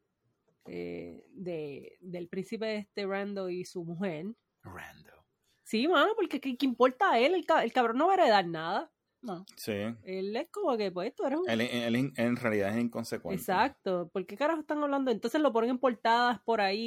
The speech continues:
Speaker 1: y es como que, "¿Por qué carajo están hablando de este cabrón?". Si los que cuentan es la abuela, que todavía no se acaba de morir, el
Speaker 2: Espérate,
Speaker 1: hijo.
Speaker 2: esa
Speaker 3: Igualmente.
Speaker 2: señora.
Speaker 1: Esa mu-, esa uña tiene
Speaker 2: La
Speaker 1: como
Speaker 2: reina.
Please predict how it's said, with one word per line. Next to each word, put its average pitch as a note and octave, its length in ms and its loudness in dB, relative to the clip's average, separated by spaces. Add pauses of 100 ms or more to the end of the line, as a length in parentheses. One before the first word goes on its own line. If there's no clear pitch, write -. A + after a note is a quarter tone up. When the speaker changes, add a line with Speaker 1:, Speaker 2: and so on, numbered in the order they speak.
(120)
Speaker 1:
y G3 160 -8
es - 60 -12
como A3+ 160 -4
que, F3 140 -8
"¿Por - 320 -20
qué - 140 -20
carajo G4+ 240 -8
están C#4 180 -8
hablando A3 240 -4
de - 20 -10
este - 140 -16
cabrón?". E3+ 340 -10 (120)
Si - 120 -4
los G3+ 120 0
que G#3+ 120 -6
cuentan C4 440 -2
es C4+ 340 2 (440)
la F3+ 160 2
abuela, C4 520 8
que G3+ 100 -2
todavía F#3+ 220 0
no A3+ 60 0
se A#3 80 -2
acaba G#3+ 160 6
de G#3 80 6
morir, A#3 300 0 (1200)
el G#3 140 -4
Speaker 2:
Espérate, G#3 240 8
Speaker 1:
hijo. F#4 160 10
Speaker 2:
esa - 100 6
Speaker 3:
Igualmente. D#3 440 4
Speaker 2:
señora. C#3 200 -2 (320)
Speaker 1:
Esa D#3+ 160 -10
mu-, G3 240 2
esa G3 220 -2
uña A#3 180 0
tiene C#4 140 0
Speaker 2:
La E4 60 0
Speaker 1:
como C4 360 2
Speaker 2:
reina. B2 440 -8